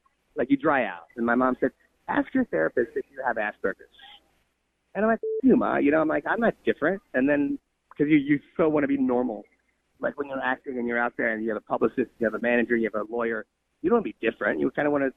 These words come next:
yeah, but now it's like, no, I, I, I, I embrace the fact that I have it.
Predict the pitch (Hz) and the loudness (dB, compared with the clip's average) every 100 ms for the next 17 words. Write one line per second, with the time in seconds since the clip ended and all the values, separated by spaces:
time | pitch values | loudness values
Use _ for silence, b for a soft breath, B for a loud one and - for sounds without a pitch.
0 | - 139 123 120 123 127 147 139 139 123 | -6 -4 -2 -2 -2 0 -2 0 -2 -2
1 | 175 120 110 123 127 120 127 147 - 135 | -2 -2 0 -2 0 -2 0 -2 0 -2
2 | 170 135 127 127 127 - - 104 87 - | -2 -4 -2 0 -2 -6 -4 -2 -4 -2
3 | 110 101 82 82 92 147 | -2 0 -2 -2 0 0